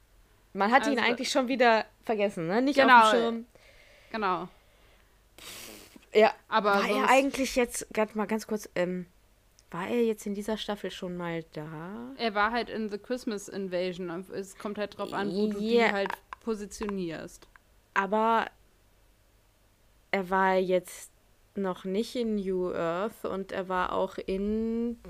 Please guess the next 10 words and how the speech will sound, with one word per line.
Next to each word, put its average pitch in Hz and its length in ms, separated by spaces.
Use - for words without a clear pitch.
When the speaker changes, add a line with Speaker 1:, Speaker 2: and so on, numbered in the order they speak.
Speaker 1:
Tooth 262 340
and 220 240
Claw 185 520
nicht 160 340
da. 160 440
Speaker 2:
Nee, 269 220
und 226 140
auch 214 160
nicht 240 220
Thema. 165 340